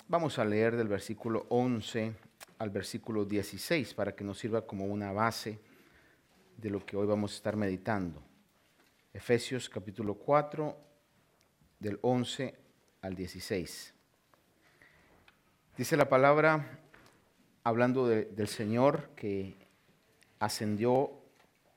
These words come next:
a la presencia de Dios Padre, hablando del Señor Jesús, dice:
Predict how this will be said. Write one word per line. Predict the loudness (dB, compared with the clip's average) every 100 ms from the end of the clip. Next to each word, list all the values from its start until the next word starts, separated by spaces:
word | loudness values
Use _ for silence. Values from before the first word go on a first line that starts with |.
| _ _ _ _ _ _ -20 -10
a | -6
la | -4
presencia | -4 -2 -2 0 0
de | 2
Dios | 0 -2
Padre, | 2 4 4
hablando | 2 0 -2
del | -4
Señor | -4 -4 -4
Jesús, | -6 -8 -6 -8 -8
dice: | -8 -6 -8